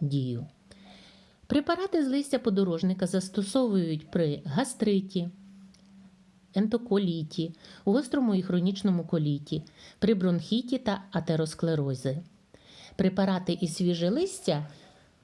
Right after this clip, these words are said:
зокрема сік з листя подорожника, проявляє бактеріостатичну дію на патогенні мікроби в ранових інфекцій, на гемолітичний стрептокок і стафілокок, на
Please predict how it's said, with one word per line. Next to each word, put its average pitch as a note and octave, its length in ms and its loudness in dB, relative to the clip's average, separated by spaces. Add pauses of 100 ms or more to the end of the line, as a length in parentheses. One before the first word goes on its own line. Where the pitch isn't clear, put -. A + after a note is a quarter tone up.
(340)
зокрема F3+ 480 2
сік F#3 420 -2
з D#3 120 -4
листя D#3+ 320 -2
подорожника, D#3 680 -2 (640)
проявляє B3+ 720 0 (360)
бактеріостатичну F3 1000 0
дію G3 360 2
на A3+ 140 0
патогенні F3+ 580 2
мікроби F#3+ 580 0 (500)
в D#3 80 0
ранових F3 520 0
інфекцій, D3+ 680 -2 (400)
на B3 160 2
гемолітичний C4+ 680 0
стрептокок G3+ 640 -2
і A#3+ 60 0
стафілокок, E3+ 840 0 (480)
на E3 280 0